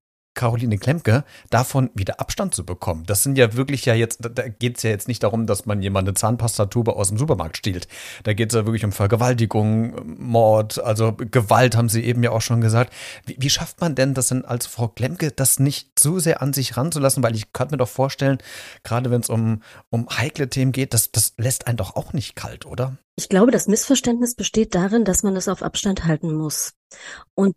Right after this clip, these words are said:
Speaker 2: das ist nur zum Teil richtig. Ich glaube, dass es, dass man diese Art von Arbeit nur gut machen kann, wenn man sich eben öffnen kann. Also wenn man sich verletzbar machen kann, auch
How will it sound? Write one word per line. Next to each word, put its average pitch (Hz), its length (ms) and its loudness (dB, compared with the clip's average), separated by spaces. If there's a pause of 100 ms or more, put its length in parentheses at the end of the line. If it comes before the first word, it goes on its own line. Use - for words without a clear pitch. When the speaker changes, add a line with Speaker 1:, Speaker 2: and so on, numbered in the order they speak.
Speaker 2:
das 202 220 4
ist 254 180 4
nur 254 200 6
zum 233 260 2
Teil 220 480 4
richtig. 160 580 -4 (120)
Ich - 180 -6
glaube, 226 420 6
dass 202 360 -2
es, - 480 -4
dass 190 240 -2
man 190 240 0
diese 240 400 2
Art 185 260 0
von - 160 -6
Arbeit 202 500 2
nur 233 320 2
gut 214 300 -6
machen 196 380 -2
kann, 175 320 -4
wenn 185 160 -2
man 202 180 0
sich 190 240 -4
eben 190 180 2 (100)
öffnen 160 380 -2
kann. 147 280 -8 (640)
Also 180 280 2
wenn 220 220 4
man 247 160 4
sich 226 240 -2
verletzbar 202 540 -2
machen 180 340 -2
kann, 247 600 0 (600)
auch 208 540 0